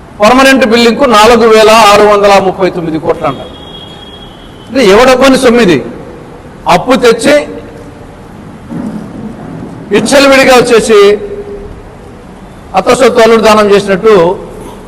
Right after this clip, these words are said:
విచ్చలవిడిగా ఖర్చు పెడుతున్నారు. ఇదే నరేంద్ర మోడీ రేపు మే రెండో తారీఖున వస్తున్నారు. గతంలో రెండు వేల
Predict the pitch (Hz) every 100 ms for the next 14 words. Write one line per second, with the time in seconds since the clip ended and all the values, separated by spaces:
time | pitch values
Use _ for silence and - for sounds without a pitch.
0 | - 202 196 269 240 233 202 196 202 175
1 | 151 143 120 - - - - - - -
2 | - - - - - - - - - 196
3 | 269 277 254 254 277 269 254 247 226 185
4 | - - - - - 202 220 202 226 247
5 | 240 180 185 233 220 202 196 196 - 170
6 | 143 - - - - - - - - -
7 | - - - - - - - 143 208 262
8 | 262 254 240 226 240 254 240 240 240 247
9 | 240